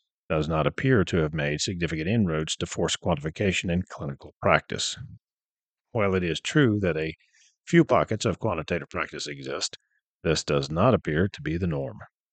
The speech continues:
When I entered clinical practice nearly three decades ago, I was baffled as to why an antiquated approach was not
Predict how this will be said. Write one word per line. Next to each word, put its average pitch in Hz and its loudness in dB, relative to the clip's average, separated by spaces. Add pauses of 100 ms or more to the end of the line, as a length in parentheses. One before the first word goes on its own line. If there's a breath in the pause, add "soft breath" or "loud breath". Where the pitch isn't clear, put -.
(1000)
When 90 0
I 87 2
entered 87 0
clinical 95 -2
practice - -2
nearly 80 0
three 80 -4
decades 95 -6
ago, 87 -2 (600)
I 98 2
was 85 2
baffled 80 2
as 71 0
to 78 -4
why 73 -2
an 78 -8
antiquated 98 0
approach - 0 (100)
was 101 0
not 95 0